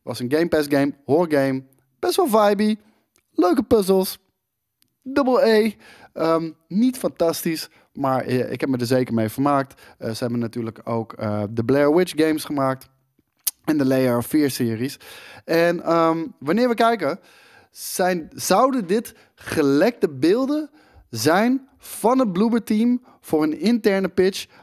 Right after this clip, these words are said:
aan Konami voor Silent Hill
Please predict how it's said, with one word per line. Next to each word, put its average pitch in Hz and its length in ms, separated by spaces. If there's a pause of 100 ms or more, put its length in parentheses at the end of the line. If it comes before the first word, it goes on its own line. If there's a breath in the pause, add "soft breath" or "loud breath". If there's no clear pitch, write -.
(200 soft breath)
aan 220 300
Konami 160 720 (260 soft breath)
voor 156 600 (120)
Silent 156 800
Hill 120 400